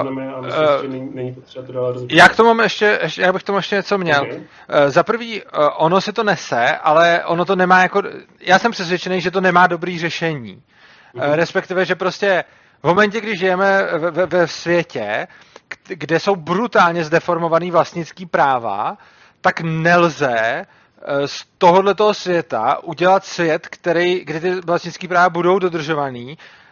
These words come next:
Speaker 2: aniž by kdokoliv došel k úhoně. To podle mě není možný. Je to
Speaker 1: Jo.
Speaker 2: podobný, jako když vezmeš jako svět, kde třeba už by bylo de-, dokonale dodržen vlastnictví a najednou nějaký podvodník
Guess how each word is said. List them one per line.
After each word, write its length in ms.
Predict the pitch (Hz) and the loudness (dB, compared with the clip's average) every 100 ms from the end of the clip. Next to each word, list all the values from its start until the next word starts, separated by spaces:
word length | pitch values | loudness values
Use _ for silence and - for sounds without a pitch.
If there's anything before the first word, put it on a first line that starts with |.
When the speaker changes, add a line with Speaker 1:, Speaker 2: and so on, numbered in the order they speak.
| _ | _
Speaker 2:
aniž 460 | - 175 185 202 170 | 0 0 0 -4 -4
by 180 | 151 175 | -2 -2
kdokoliv 580 | 165 160 156 175 175 | 0 -2 2 2 2
došel 400 | 156 160 139 175 | 0 -4 -2 -2
k 80 | 170 | -2
úhoně. 340 | 165 165 123 98 | -2 -2 -2 -8
To 100 | - | -10
podle 240 | - 175 170 | -2 0 2
mě 120 | 175 | 0
není 200 | 170 165 | -2 -2
možný. 420 | 170 156 127 104 - - - | -2 -2 -4 -14 -20 -20 -10
Je 120 | - 165 | -4 0
to 60 | |
Speaker 1:
Jo. 20 | 208 | 2
Speaker 2:
podobný, 360 | 190 185 185 185 | 2 2 2 0
jako 180 | 175 | 0
když 220 | 180 175 160 | -2 -2 2
vezmeš 360 | 175 160 208 | 2 2 0
jako 360 | 190 202 190 180 | 2 4 6 4
svět, 260 | - 180 | 0 -2
kde 180 | 170 190 | 0 0
třeba 280 | - 202 202 | 0 2 2
už 140 | 196 | 2
by 120 | 160 220 | -2 0
bylo 260 | 165 147 | 4 4
de-, 180 | 151 175 | 4 0
dokonale 420 | 151 156 165 160 | -2 0 2 2
dodržen 340 | 151 143 160 156 | 0 -4 -6 -4
vlastnictví 460 | 156 165 143 170 | -6 -6 -12 -4
a 100 | 190 | 0
najednou 640 | 190 170 143 123 123 151 202 - - _ | 2 2 0 -4 -4 -4 -6 -14 -20 _
nějaký 300 | 147 170 214 | -4 -2 -2
podvodník 720 | 202 180 147 156 131 131 175 | -4 -6 -4 -6 -6 -12 -12